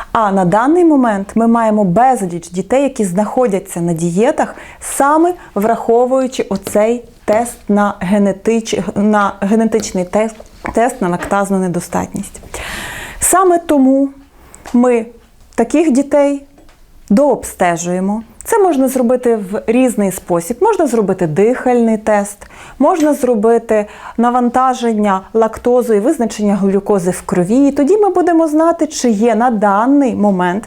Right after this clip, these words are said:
в дитини лактазна недостатність. І так, з якими симптомами до нас звертаються діти, які все ж таки мають лактазну недостатність? І чому саме вона виникає?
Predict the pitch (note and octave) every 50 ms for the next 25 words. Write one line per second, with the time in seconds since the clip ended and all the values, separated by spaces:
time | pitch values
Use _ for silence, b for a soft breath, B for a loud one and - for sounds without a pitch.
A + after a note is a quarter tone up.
0 | - - G#3 F3 F#3 F3+ F3+ - G3 G#3+ A#3 C4 E3 B B B B B G3+ F#3
1 | F#3 E3+ - - F3+ E3+ F3 E3+ F#3 F#3 F3 F3 F3 E3 E3 - - - F3 F3
2 | E3+ - E3+ F3+ - - - - - - - - - - - - - - - -
3 | - - - - - - - - - - B B B B B B B B B B
4 | D4 C#4 C#4+ G4+ G#4 G4+ - - - A3+ G#3 D4+ D4+ F#4 F#4 E4+ E4+ D#4+ - E4
5 | D#4 D4+ - - C#4+ B3 A3 G3 F#3 F3+ F3 F3 F3 E3+ - - - G#3 G3+ G#3
6 | G3+ F#3+ F#3 F3 F3 E3+ F#3 F#3 F#3 - G3 F#3+ F#3 F3 E3+ E3+ E3+ - G3+ F3
7 | F3 G#3 D4+ D#4+ E4 D4+ C4+ B3+ B3 - C4 - - D4 C#4+ - E4 D#4 - E4
8 | D#4 C4+ A3 G3 F#3+ G#3 A#3 C4+ C4+ - A#3+ A3+ A#3 - G#3 G3 F#3+ F#3+ G3+ F#3+
9 | F3+ F3+ F3+ E3+ F3+ F3+ - - F3+ E3 D#3+ - - F3 - - _ - - B
10 | B B B B B B B B B - E4 F4 F4+ - C4 C4 B3+ A#3+ - C4+
11 | C4 C4 B3 G3 F#3+ F#3+ F#3+ G3 G3+ G#3+ G#3+ G#3+ - - - - - - - G3
12 | G3 G3 G3 F3+ F#3 - E3 F3 F3+